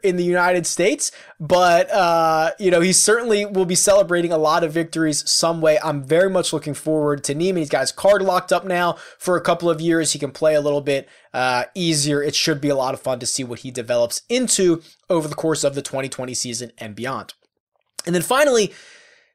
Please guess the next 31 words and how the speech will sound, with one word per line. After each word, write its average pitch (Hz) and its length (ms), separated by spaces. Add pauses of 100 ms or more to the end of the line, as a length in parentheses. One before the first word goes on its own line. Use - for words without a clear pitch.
(220)
the 180 80
last 294 320
young 190 380
gun 170 220
that 139 120
we 127 120
have 135 280
here, 107 420
uh, 127 380
Colin 262 380
Morikawa, 123 640 (240)
twenty-two 247 500
years 175 240
old. 131 200
He 226 240
is 277 240
in 175 160
that 151 240
group 143 360
with, 135 280
you 151 100
know, 135 160
Viktor 156 320
Hovland, 127 400
who 143 100
we 143 120
haven't 131 180
even 120 140
talked 110 260
about, 117 320 (300)
um, 120 640